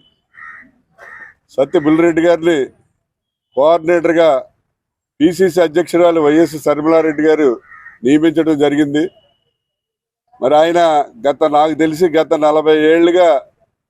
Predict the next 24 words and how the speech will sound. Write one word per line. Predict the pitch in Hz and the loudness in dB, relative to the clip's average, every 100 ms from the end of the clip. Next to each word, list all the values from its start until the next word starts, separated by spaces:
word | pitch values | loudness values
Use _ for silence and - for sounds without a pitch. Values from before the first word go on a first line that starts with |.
| _ _ _ 123 | _ _ _ -2
కాంగ్రెస్ | 147 175 180 151 | 0 2 0 0
పార్టీ | 180 151 175 160 | -2 0 0 2
సేవ | 160 165 156 | 0 0 0
చేస్తూనే | 160 - 156 | -2 0 -2
ఉన్నాడు. | 156 147 127 | 0 0 0
అనేక | 143 170 165 | 0 -2 -2
మంది | 165 165 185 165 135 _ _ _ 131 | -4 0 0 0 -4 _ _ _ -4
ఈ | 151 | 0
అనపర్తి | 151 160 180 156 | 0 0 -2 0
నియోజకవర్గంలో | 170 175 170 156 170 151 175 165 151 | 0 2 0 0 -2 0 0 2 2
వైఎస్ఆర్సీపీ, | 147 165 156 165 147 151 156 165 | 0 0 0 -2 0 -2 0 2
ఆ | 147 | 2
పార్టీ, | 151 160 156 160 151 | 2 0 -2 -2 -4
ఈ | |
పార్టీ | 147 156 147 151 | 0 -2 -2 -6
అని | 143 | -2
మారారు, | 139 143 147 | -2 0 -2
కానీ | 139 147 165 143 - _ _ _ _ - | -2 -2 0 -2 -6 _ _ _ _ -8
ఈయన | 143 | -4
కాంగ్రెస్లోనే | 143 135 151 180 185 165 180 180 180 | -2 -2 -2 -2 -2 0 2 2 2
ఉండి | 165 170 180 143 - _ _ _ - - _ - | 0 0 0 0 -6 _ _ _ -20 -20 _ -4
తేతల | 135 156 185 196 190 | 0 0 0 -2 2
రామారెడ్డి | 175 180 185 180 180 170 | 2 2 2 0 0 0
గారికి | 170 180 175 170 175 165 | 2 2 2 0 0 0